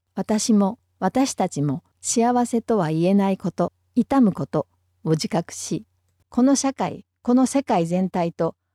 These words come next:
私個人がつながっていることを忘れないでいたいと思います。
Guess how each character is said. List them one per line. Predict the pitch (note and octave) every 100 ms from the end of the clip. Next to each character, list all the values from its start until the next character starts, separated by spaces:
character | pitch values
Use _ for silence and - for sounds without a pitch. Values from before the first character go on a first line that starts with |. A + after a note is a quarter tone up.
| _
私 | - F#3+ B3 -
個 | - C4+
人 | A#3+ G3+
が | D#3 -
つ | -
な | G3 G3+
が | G3+
っ |
て | - G3
い | F#3+
る | F#3+
こ | G3+
と | G#3 G#3+
を | C3+ - _
忘 | G3 F#3 B3
れ | B3+
な | B3+
い | G#3+
で | D3+
い | D3+
た | F3 F3
い |
と | D3 C#3
思 | D#3 D#3+
い | D3
ま | D3
す。 | -